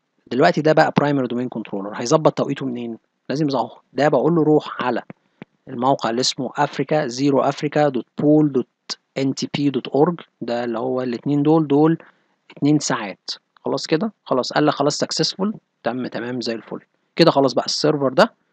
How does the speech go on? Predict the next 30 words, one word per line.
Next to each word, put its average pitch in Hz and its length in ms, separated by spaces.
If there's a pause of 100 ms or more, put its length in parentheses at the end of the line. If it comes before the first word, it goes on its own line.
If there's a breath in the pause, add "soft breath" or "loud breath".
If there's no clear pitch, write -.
(280)
بيظبط 131 600
توقيته 156 320
مع 151 160
السيرفرين 120 540
دول. 104 180 (460)
خلاص، - 380 (460)
تمام. 92 220
ممكن 143 320
انا 143 160
اعمله 143 220
تاني، 175 240
انا 147 80
حبيت 127 240
ان 131 80
انا 131 180
اكده 127 260
تاني 127 220
يعني، 120 160
بس 123 200
مش 117 160
اكتر. - 340 (2500)
بس - 260
خلاص 120 320
كده، 151 120 (280)
تمام، 113 240 (640)
ظبط 120 300
الدنيا 156 500
وعمل 135 280
كل 110 220
حاجه. - 200